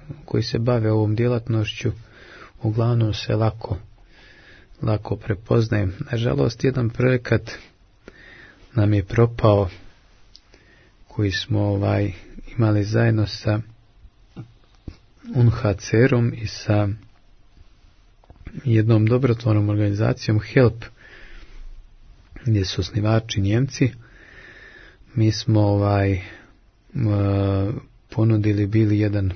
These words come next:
plac koji je, se nalazi u Bilopavlićima, a koji pripada manastiru Ostrog.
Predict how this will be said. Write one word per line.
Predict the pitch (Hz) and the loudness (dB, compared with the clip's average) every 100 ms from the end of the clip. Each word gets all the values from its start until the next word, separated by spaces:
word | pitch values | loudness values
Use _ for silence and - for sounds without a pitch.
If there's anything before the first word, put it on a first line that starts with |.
| - | -2
plac | 117 120 117 - - | 0 0 0 -10 -8
koji | - 101 101 | -2 -2 0
je, | 101 98 - - - - - - | -2 -4 -8 -20 -20 -20 -20 -20
se | - 101 | -6 -2
nalazi | 104 104 101 101 | 2 2 2 0
u | |
Bilopavlićima, | 98 101 113 - 139 139 131 - 127 120 117 - - - - - - - - - - - | 0 0 -2 -2 0 2 0 -2 0 0 0 -6 -10 -12 -18 -20 -20 -20 -20 -20 -20 -10
a | 113 | -2
koji | 107 98 | 0 0
pripada | 107 - 104 101 | -2 0 0 0
manastiru | 98 107 98 - - 98 101 | 0 0 0 -4 -6 -2 0
Ostrog. | 110 - - 143 - | -2 -6 -4 -4 -4